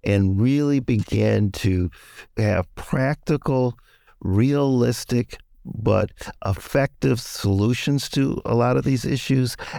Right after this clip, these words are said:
and then do planning. So you can, we can do, we have a, a First Fruits food pantry at our, at our church, and we, you know, we, we feed every Tuesday and Saturday.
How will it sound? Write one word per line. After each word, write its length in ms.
and 240
then 280
do 220
planning. 760
So 180
you 220
can, 320
we 200
can 320
do, 520
we 140
have 120
a, 60
a 40
First 260
Fruits 220
food 240
pantry 440
at 60
our, 120
at 140
our 160
church, 420
and 120
we, 160
you 140
know, 320
we, 200
we 120
feed 320
every 360
Tuesday 400
and 160
Saturday. 480